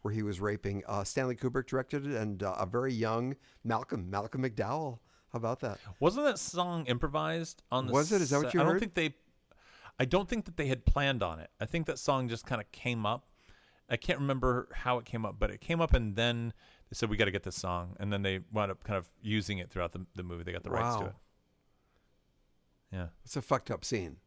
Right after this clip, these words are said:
Speaker 2: Yeah.
Speaker 1: Again, the juxtaposition. Uh, the year Clockwork Orange
Speaker 2: Oh,
Speaker 1: is?
Speaker 2: seventy-four.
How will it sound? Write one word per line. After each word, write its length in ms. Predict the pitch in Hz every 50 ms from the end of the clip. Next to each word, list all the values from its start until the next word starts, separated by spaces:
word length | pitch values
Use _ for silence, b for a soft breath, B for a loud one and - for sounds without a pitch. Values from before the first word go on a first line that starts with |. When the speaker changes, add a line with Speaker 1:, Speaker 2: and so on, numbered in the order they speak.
| _ -
Speaker 2:
Yeah. 100 | 113 -
Speaker 1:
Again, 260 | 143 120 123 131 107
the 60 | 101 101
juxtaposition. 800 | 98 120 113 101 - - 123 165 117 117 110 - - 107 98 B B B B B -
Uh, 120 | 139 131
the 140 | 123 131 135
year 260 | 131 139 147 143 143 147
Clockwork 480 | - - 139 131 135 - 139 120 -
Orange 260 | 135 131 131 120 - - 107
Speaker 2:
Oh, 140 | 101 95
Speaker 1:
is? 100 | 90 85
Speaker 2:
seventy-four. 720 | - - - 135 131 127 123 110 - - 101 85 - - -